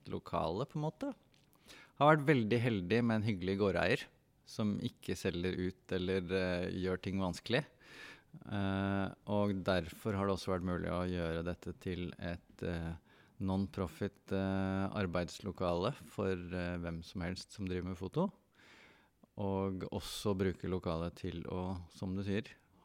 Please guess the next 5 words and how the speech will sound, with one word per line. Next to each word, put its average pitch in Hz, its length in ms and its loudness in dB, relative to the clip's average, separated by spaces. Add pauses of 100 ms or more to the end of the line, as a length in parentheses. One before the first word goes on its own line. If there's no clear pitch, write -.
(140)
ha 101 460 0 (300)
fotoeventer 107 1120 0
og 104 200 2
workshops 110 640 -2 (100)
og 92 580 0